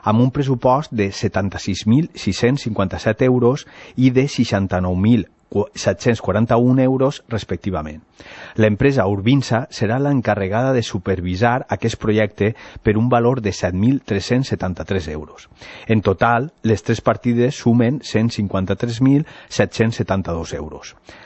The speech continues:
Aquesta quantitat és menys de la meitat del que tenia previst el pla edificant,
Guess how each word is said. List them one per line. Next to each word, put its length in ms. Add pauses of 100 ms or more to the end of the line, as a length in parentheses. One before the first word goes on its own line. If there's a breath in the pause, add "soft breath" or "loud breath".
(140 loud breath)
Aquesta 400
quantitat 760
és 220
menys 320
de 60
la 100
meitat 400
del 160
que 100
tenia 280
previst 440
el 180
pla 280
edificant, 680